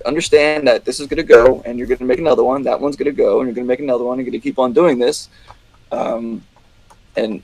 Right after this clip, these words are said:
and don't get attached to them. Uh, it's the people that, that, that we talk to in the rally. You know, I've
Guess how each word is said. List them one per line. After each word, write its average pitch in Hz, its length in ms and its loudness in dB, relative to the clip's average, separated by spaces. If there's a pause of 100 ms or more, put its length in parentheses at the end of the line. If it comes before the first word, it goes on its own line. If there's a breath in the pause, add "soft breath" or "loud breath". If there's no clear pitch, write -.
and 110 140 -6
don't 127 160 0
get 135 100 -2
attached 139 400 -4
to - 80 -12
them. - 100 -16 (260)
Uh, 113 80 -2 (120)
it's - 180 -2
the 131 100 -2
people 147 340 4
that, 131 240 6 (680)
that, - 160 0 (280)
that 120 140 2
we 135 100 -2
talk 135 300 4
to 127 120 2
in 123 60 0
the 120 80 -4
rally. 123 540 2
You 110 120 -12
know, 110 160 -4
I've 104 140 -6